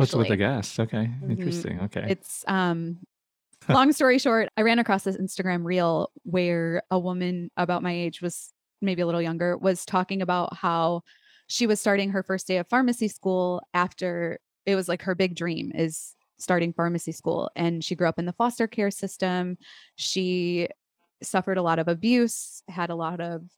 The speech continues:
Speaker 2: trauma throughout her life, had a lot of mental health issues. And she was just sharing how special it was that she was able to, after a life,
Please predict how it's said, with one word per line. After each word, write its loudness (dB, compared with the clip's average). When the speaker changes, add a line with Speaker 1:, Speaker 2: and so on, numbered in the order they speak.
Speaker 2:
trauma 4
throughout 2
her 0
life, -2
had 0
a -4
lot 0
of -4
mental 0
health 2
issues. 0
And 0
she 0
was 2
just -6
sharing -2
how -2
special -4
it -4
was -2
that -2
she -4
was 2
able 0
to, -2
after 0
a 0
life, 2